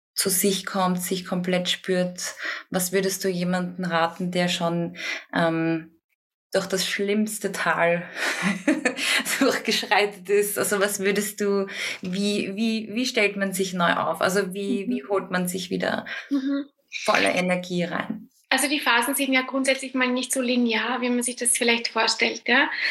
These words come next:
Speaker 2: Das heißt, ähm, wenn ich jetzt durch die erste Phase durch bin und ich bin in der zweiten Phase und denke mir, „Yeah, ich hab schon die zweite Phase“,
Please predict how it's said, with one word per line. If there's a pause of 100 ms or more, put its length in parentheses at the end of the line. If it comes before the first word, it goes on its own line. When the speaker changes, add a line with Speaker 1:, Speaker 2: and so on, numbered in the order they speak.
(360)
Speaker 2:
Das
heißt,
ähm, (640)
wenn
ich
jetzt
durch
die
erste
Phase
durch
bin
und
ich
bin
in
der
zweiten
Phase
und
denke
mir,
„Yeah,
ich
hab
schon
die
zweite
Phase“,